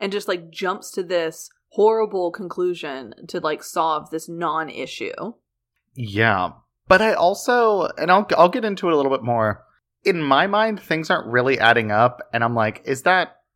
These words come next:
Speaker 2: really the answer?" And,
Speaker 1: Or
Speaker 2: like,
Speaker 1: is there
Speaker 2: the,
Speaker 1: more
Speaker 2: the
Speaker 1: to it?
Speaker 2: reasoning. Yeah, 'cause she then said that, um, Salgado was the one who came up with the plan,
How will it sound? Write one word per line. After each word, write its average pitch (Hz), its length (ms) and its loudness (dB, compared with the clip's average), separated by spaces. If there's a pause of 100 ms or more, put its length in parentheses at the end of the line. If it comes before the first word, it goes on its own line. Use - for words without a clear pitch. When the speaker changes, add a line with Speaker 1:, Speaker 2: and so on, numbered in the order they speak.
(100)
Speaker 2:
really 147 800 -2 (160)
the 139 220 -2
answer?" 147 640 -2 (720)
And, 127 120 2
Speaker 1:
Or 135 40 0
Speaker 2:
like, 120 120 4
Speaker 1:
is - 60 -10
there 202 100 -4
Speaker 2:
the, 110 100 6
Speaker 1:
more 113 140 0
Speaker 2:
the 123 80 0
Speaker 1:
to 120 40 0
it? - 60 0
Speaker 2:
reasoning. 135 680 -2 (580)
Yeah, 110 240 6
'cause - 400 -8
she - 260 -6
then 202 340 2
said 147 520 4
that, 123 220 2 (280)
um, 110 320 4
Salgado 131 760 6
was 107 160 -2
the 120 80 -2
one 113 120 2
who 104 100 -4
came 107 260 -2
up 123 160 0
with 110 140 -6
the - 80 -12
plan, - 540 -8